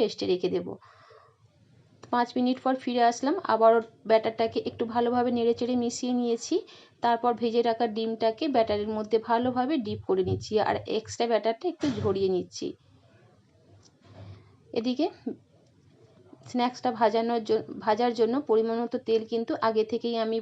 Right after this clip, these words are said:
বসিয়ে দিয়েছিলাম। তেলটা ভালোভাবে গরম হয়ে যাওয়ার পর এভাবে একটা একটা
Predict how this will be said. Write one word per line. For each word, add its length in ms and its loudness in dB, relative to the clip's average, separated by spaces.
বসিয়ে 340 0
দিয়েছিলাম। 440 -2
তেলটা 260 0
ভালোভাবে 420 2
গরম 260 0
হয়ে 140 -6
যাওয়ার 240 2
পর 140 4
এভাবে 260 0
একটা 280 -6
একটা 180 -2